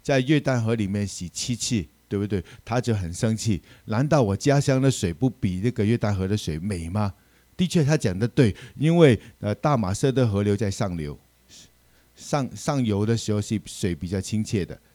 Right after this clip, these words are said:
对不对？所以他讲得对。那可惜这个东西也反映出神要挑战他的不是身体的大麻风，是心里面的大麻风，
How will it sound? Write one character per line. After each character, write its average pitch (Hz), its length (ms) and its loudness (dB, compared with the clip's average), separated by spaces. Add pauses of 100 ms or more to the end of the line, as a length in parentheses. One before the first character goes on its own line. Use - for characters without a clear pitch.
(140)
对 101 120 -4
不 95 80 0
对？ 92 220 -2 (220)
所 - 160 -2
以 156 80 2
他 156 160 0
讲 87 200 -2
得 95 120 -2
对。 95 280 -2 (440)
那 101 80 4
可 127 160 2
惜 143 160 2
这 156 140 0
个 156 80 6
东 160 180 4
西 151 200 0
也 131 120 8
反 120 280 -2
映 98 120 0
出 123 240 2 (200)
神 120 260 0
要 135 140 4
挑 92 260 -2
战 113 180 -2
他 110 200 -2
的 101 120 0
不 117 140 -2
是 107 160 -4
身 117 320 -4
体 82 140 -10
的 87 100 -10
大 101 180 -6
麻 80 160 -6
风， 92 240 -6 (200)
是 - 180 -4
心 135 480 0
里 85 140 -2
面 95 180 -4
的 82 80 -4
大 87 260 -6
麻 73 160 -10
风， 80 220 -12